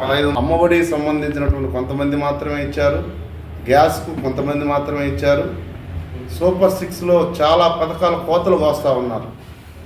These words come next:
ఏదేమనంటే కరెంట్ ఛార్జీ మూడు వందల యూనిట్లు ఎక్కువ వచ్చింది, తొమ్మిది వందల చదరపు అడుగులు జాగా ఉంది,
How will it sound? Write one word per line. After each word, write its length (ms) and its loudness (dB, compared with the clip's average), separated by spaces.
ఏదేమనంటే 1000 2
కరెంట్ 320 0
ఛార్జీ 240 0
మూడు 220 -2
వందల 280 -2
యూనిట్లు 300 -4
ఎక్కువ 260 -2
వచ్చింది, 440 -4
తొమ్మిది 260 2
వందల 200 4
చదరపు 500 0
అడుగులు 460 0
జాగా 340 6
ఉంది, 420 0